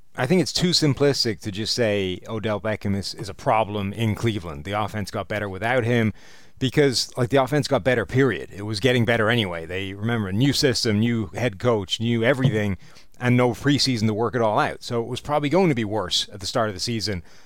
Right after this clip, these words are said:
than it was as things went on. I think it's probably reasonable to think that if Be-, if Odell Beckham had stayed healthy, he also would have improved along with Baker Mayfield and the rest of the offense. But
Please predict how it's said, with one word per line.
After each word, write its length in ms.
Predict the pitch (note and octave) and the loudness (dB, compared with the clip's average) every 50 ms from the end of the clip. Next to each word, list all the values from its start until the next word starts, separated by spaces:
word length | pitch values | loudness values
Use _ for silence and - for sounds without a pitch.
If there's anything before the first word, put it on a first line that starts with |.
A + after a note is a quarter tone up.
| - - - | -20 -10 -2
than 160 | G#2+ B2 A2 | 0 0 0
it 80 | A2 G2+ | 0 0
was 400 | A2+ A2+ G#2+ G#2+ G#2 G2+ F2+ - | -2 -2 -2 -2 -2 -4 -6 -4
as 260 | - A#2 A#2 G2+ - | -2 0 0 0 0
things 260 | - B2+ A#2 A2 F#2+ | -2 -2 -2 -2 -2
went 240 | - A2 G#2 G2 F#2 | -2 -4 -4 -2 -2
on. 300 | A2 A2+ A2+ G#2+ G#2 G#2 - | -2 -2 -2 -2 -4 -4 -4
I 100 | B2 B2 | -4 -2
think 180 | - D#3+ D3+ B2 | 0 2 2 2
it's 140 | A#2 - | 0 -2
probably 640 | - - - - - C3 C3 B2+ C3+ C#3 C3+ C#3 C3 | -4 -14 -14 -10 -4 0 0 2 2 0 -2 -4 -4
reasonable 480 | A2+ G#2+ B2+ B2+ A2+ - A#2+ A2 A2 G#2+ | -4 -2 -2 -2 -2 -2 -4 -4 -4 -6
to 80 | G2+ | -8
think 440 | - - - F#3 F3 D3+ C#3 - - - - - - - - - - - - | -6 0 2 2 4 4 2 0 -4 -8 -18 -20 -20 -20 -20 -20 -20 -10 -4
that 120 | - B2 A2+ | 0 0 0
if 140 | A2+ - | 2 2
Be-, 180 | - C3+ B2+ C3 - - | 2 2 2 0 -2 -4
if 260 | A#2 A2 G2 - - | -4 -4 -4 -6 -6
Odell 280 | - B2 B2 B2+ A#2+ A2+ | -4 -2 0 0 0 2
Beckham 360 | A2 A#2+ A#2 - - A2+ F#2+ | 2 0 0 0 0 0 0
had 140 | G2 A2 - | 0 -2 -2
stayed 320 | - - - A#2 G2+ F#2+ | -2 0 0 0 0 0
healthy, 560 | - - F3 G#3+ F#3 - - A#2 A2 G#2+ G#2 - - - - - - - - - - | 0 2 2 2 2 2 0 0 0 0 -2 -4 -10 -20 -20 -20 -20 -20 -20 -18 -16
he 260 | - - - D3+ D3+ | -8 0 4 6 6
also 320 | D#3 G3+ G#3+ D#3 - D3 A#2 | 8 8 6 6 4 4 4
would 140 | G#2+ G#2+ | 4 2
have 100 | G#2 F2+ | 0 0
improved 460 | G2+ F#2+ F2 - A#2+ A#2 G#2 G2 D#2+ A2 | 0 -2 -2 -2 -2 -2 -2 -2 -4 -4
along 300 | G#2+ G2 G#2+ A#2+ B2+ B2 | -4 -2 0 0 0 0
with 140 | A2+ G2+ - | -2 -4 -4
Baker 260 | - G#2+ G#2 - G#2 G2 | -6 -6 -4 -4 -4 -4
Mayfield 380 | G2 G2 F#2+ F2+ - G#2 F#2 | -4 -4 -4 -6 -6 -8 -8
and 60 | F2+ F#2 | -8 -8
the 60 | F2+ | -6
rest 240 | F#2+ F#2 F2 - - | -6 -6 -6 -6 -8
of 60 | F#2 | -8
the 60 | F#2 F2+ | -8 -10
offense. 420 | D#2+ E2 - - E2 - - - - | -10 -10 -12 -12 -14 -14 -14 -16 -16
But 500 | F#2 F#2 - - C#3 - D#2+ - - - | -14 -6 0 0 0 0 0 -6 -10 -16